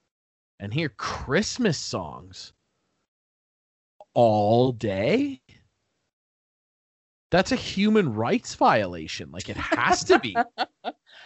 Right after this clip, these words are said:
Speaker 1: It
Speaker 2: I've
Speaker 1: has
Speaker 2: worked in
Speaker 1: to
Speaker 2: retail,
Speaker 1: be, right?
Speaker 2: um, for, since, like, grade ten up till, like,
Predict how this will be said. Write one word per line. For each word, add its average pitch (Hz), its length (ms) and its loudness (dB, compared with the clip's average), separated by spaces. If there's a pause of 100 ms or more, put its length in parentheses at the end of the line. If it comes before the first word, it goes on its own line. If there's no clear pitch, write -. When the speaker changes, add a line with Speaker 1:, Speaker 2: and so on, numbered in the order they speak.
Speaker 1:
It 160 140 6
Speaker 2:
I've 320 140 4
Speaker 1:
has 285 280 4
Speaker 2:
worked - 20 -2
in 262 100 0
Speaker 1:
to 233 80 2
Speaker 2:
retail, 147 380 -2
Speaker 1:
be, 190 100 4
right? 302 100 -2 (200)
Speaker 2:
um, 175 460 2 (600)
for, 175 400 -2 (720)
since, 240 380 -2
like, 214 340 0 (680)
grade 214 440 2
ten 190 400 2
up 185 220 0
till, 180 260 -2
like, 170 320 -4